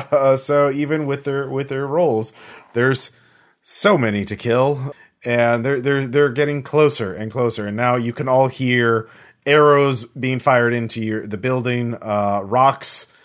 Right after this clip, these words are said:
bottles smashing against it. Um, they're throwing basically, you know, Molotov cocktails, uh, which are not catching on fire. Well, you, you, you're seeing bits of fire. Uh, in the meantime, the, the apparatus is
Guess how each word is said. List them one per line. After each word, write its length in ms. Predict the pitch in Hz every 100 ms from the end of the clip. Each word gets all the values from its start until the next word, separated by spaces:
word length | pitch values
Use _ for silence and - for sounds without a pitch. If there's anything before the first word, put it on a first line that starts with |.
| _ -
bottles 560 | 113 120 127 131 127 -
smashing 440 | 131 127 - 127
against 420 | 110 120 117 -
it. 280 | 127 120 -
Um, 760 | 110 107 104 101 101 98 107
they're 140 | 110 107
throwing 440 | 113 110 107 101
basically, 640 | 95 104 101 101 104 101 95
you 160 | 107
know, 140 | 101 95
Molotov 480 | 113 107 104 95
cocktails, 720 | - 143 135 131 123 120 113 - - - _ -
uh, 260 | 92 90 90
which 200 | 92 113
are 60 |
not 180 | 156 180
catching 260 | 175 143 147
on 120 | 127
fire. 160 | 139
Well, 300 | 143 165 160
you, 140 | 151 143
you, 180 | 139 160
you're 180 | 160
seeing 260 | 139 165 135
bits 140 | 131
of 80 | 117
fire. 440 | 123 113 110 107 - - - - _
Uh, 480 | 113 107 104 113 143
in 160 | 143 143
the 80 | 143
meantime, 600 | 151 160 135 139 135 127
the, 160 | 123 127
the 200 | 127 135
apparatus 600 | 143 135 123 123 104 -
is 280 | 120 104